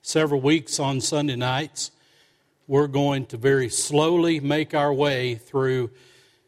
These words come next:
each verse of the twenty-third Psalm. We'll take our time and take in each word and try to understand what it means,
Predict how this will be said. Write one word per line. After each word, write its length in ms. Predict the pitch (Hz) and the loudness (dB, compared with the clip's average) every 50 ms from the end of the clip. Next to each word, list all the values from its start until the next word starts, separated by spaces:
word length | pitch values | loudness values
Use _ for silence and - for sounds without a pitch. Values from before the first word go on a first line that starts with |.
| _ _ | _ _
each 320 | 139 143 165 160 - - 139 | 0 2 2 2 0 -4 0
verse 440 | 135 156 156 156 175 175 - - | 2 4 4 4 2 0 -2 -4
of 140 | 147 127 113 | -6 -6 -6
the 60 | 113 | -8
twenty-third 720 | 110 - - 156 151 147 135 120 - 156 147 147 139 113 - | -12 -4 -2 0 0 2 0 0 0 2 2 2 2 0 -2
Psalm. 520 | - 156 143 139 139 147 160 170 165 147 123 | -2 0 2 2 2 0 0 -2 -6 -6 -2
We'll 400 | 117 123 131 139 135 123 113 - _ _ _ _ _ _ _ | 0 2 2 2 2 0 -4 -8 _ _ _ _ _ _ _
take 280 | - - 151 151 143 151 | -2 0 0 2 2 2
our 160 | 143 139 127 | 2 2 0
time 580 | - - 151 147 143 151 151 160 175 175 156 131 | 0 -2 -2 0 0 0 0 -2 -2 -4 -4 -6
and 240 | 117 107 107 107 - _ _ _ _ _ _ _ - - _ _ _ _ | -6 -6 -8 -12 -14 _ _ _ _ _ _ _ -20 -20 _ _ _ _
take 280 | - - 156 156 - - | -2 0 0 0 2 2
in 300 | 170 156 160 156 151 151 | 4 4 4 4 2 0
each 380 | 147 139 147 165 160 - - 147 | 0 0 0 0 0 -2 0 2
word 400 | 147 151 156 156 175 190 170 151 | 4 4 6 4 2 2 0 -2
and 320 | 123 117 117 113 113 110 - - | -2 -4 -6 -8 -10 -12 -16 -6
try 220 | - 147 147 151 | 0 2 4 4
to 100 | 147 143 | 4 2
understand 880 | 135 139 156 151 131 127 - - - 156 147 143 147 147 147 139 131 127 117 - - _ _ _ _ _ | 0 0 0 -2 -2 -4 -4 -2 -2 0 0 0 0 0 -2 -4 -6 -8 -12 -20 -20 _ _ _ _ _
what 160 | - 143 139 | 0 0 0
it 120 | 139 113 123 | 0 -2 -2
means, 640 | 123 139 143 156 156 165 165 165 151 - - - | 0 0 2 2 2 2 0 -2 -6 -8 -10 -12